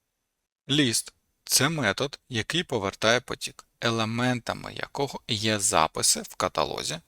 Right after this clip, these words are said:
тобто об'єкти path, не використовує рекурсію.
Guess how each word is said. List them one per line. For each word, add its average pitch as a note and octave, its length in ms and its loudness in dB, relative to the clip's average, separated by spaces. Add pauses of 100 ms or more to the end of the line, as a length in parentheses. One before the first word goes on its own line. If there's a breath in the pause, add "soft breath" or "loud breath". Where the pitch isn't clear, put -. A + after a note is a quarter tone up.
(200)
тобто - 400 -10
об'єкти - 460 -10
path, - 380 -6 (440 loud breath)
не C3+ 240 4
використовує D#3 880 2
рекурсію. G2 580 -2